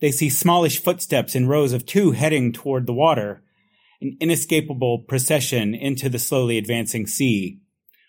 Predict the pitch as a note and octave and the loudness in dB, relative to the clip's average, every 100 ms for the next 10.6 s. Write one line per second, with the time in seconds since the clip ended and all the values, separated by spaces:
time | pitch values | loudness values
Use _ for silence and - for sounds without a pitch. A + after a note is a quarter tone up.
0 | _ - C#3+ C#3+ C#3+ C3+ A2+ G#2+ G#2+ C#3 | _ -2 0 0 0 2 0 -2 -6 -4
1 | C#3+ C3+ C3+ A#2+ A#2 - E3 D3+ C3+ B2 | -2 -2 -2 -2 -2 -4 -2 0 0 2
2 | C3 A#2+ A2 F#2+ G2 _ _ _ _ _ | 2 2 0 -4 -8 _ _ _ _ _
3 | - C3+ C3+ C3 D3 B2+ C#3 G#2+ B2+ A#2+ | -4 0 2 2 2 2 -2 0 -2 -2
4 | A#2+ - C3 G#2+ - - _ C3+ A#2+ B2+ | -4 0 0 0 -4 -10 _ -6 -4 -2
5 | A#2 - C3 G#2 - A2 - B2+ A#2+ G2+ | -4 -2 -2 -2 -6 -4 0 0 0 -6
6 | F#2 F#2+ - _ _ _ _ _ _ _ | -8 -10 -20 _ _ _ _ _ _ _
7 | - C3 F3 D3+ B2 C#3 B2 - D3 B2+ | -4 0 4 4 4 2 0 0 2 2
8 | A2 A2+ G#2+ F#2+ - _ _ _ B2+ D#3+ | 0 -4 -6 -6 -12 _ _ _ -2 2
9 | D3+ - D3 B2+ - C3+ - - A#2 A2 | 2 2 0 0 0 0 -2 -4 -4 -2
10 | A2+ G#2 G2 G2+ - | -4 -4 -6 -6 -8